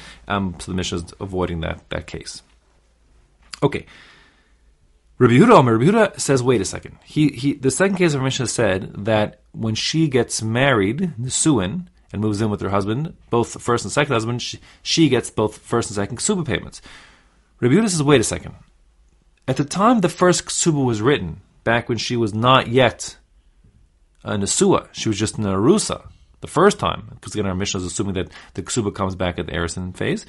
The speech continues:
So then, she was still in her father's household. She hadn't yet become a married woman in Nesua,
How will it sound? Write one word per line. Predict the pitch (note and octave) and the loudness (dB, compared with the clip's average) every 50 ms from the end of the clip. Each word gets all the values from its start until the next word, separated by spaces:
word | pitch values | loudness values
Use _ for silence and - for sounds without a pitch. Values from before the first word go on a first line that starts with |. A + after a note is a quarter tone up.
| - - - - - _ _ - | -20 -20 -20 -20 -20 _ _ -8
So | - - A#2+ A#2 | -2 0 0 2
then, | A2 A#2+ B2+ B2+ B2+ B2+ B2+ - - - _ _ _ _ _ _ _ _ _ _ _ _ _ _ _ _ _ _ _ _ _ _ _ _ _ _ _ _ _ _ _ - | 2 2 2 0 0 -2 -4 -8 -12 -20 _ _ _ _ _ _ _ _ _ _ _ _ _ _ _ _ _ _ _ _ _ _ _ _ _ _ _ _ _ _ _ -10
she | - - - - G3 F#3 E3+ D#3+ | -6 -4 -2 0 2 2 2 2
was | C3+ B2 - | 2 0 -2
still | - - C3+ | 0 2 2
in | B2+ A#2+ | 2 2
her | A#2 | 0
father's | - - G#2+ G#2 G#2+ A2+ A#2 A#2 - - - _ _ _ _ _ _ _ _ | 0 2 2 2 2 0 -2 -4 -6 -10 -14 _ _ _ _ _ _ _ _
household. | - E3+ G3 G#3+ - - F2 E2+ E2 | 0 2 4 4 2 0 -4 -6 -4
She | - - G#2+ | -2 -2 -2
hadn't | G#2+ A2 G#2+ | -2 -2 -2
yet | G#2 F#2 | -4 -6
become | F2+ - - - B2 A2+ | -6 -6 -4 -4 -2 -2
a | G#2 | -2
married | F#2+ F#2 F2+ F2 F2 | -2 -2 -2 -2 -2
woman | F#2+ G2 G#2+ G2 | -2 -2 -2 -4
in | F2+ | -4
Nesua, | F2 E2+ - - E2+ F2+ D3 | -6 -6 -6 -6 -6 -6 -8